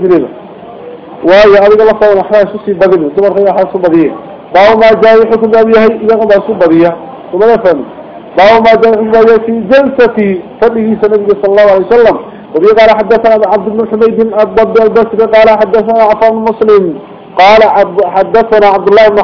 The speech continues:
Hassan an jaddatayhi, labadiisa ayeeyu ka warramay. Ee, waxa weeye labada ayeey maxay ahaayeen?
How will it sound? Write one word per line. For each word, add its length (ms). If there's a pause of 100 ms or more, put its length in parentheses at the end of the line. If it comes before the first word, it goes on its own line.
Hassan 600 (460)
an 80 (100)
jaddatayhi, 640
labadiisa 420 (120)
ayeeyu 440
ka 80
warramay. 480 (720)
Ee, 480 (120)
waxa 180 (100)
weeye 320
labada 240
ayeey 160
maxay 200
ahaayeen? 320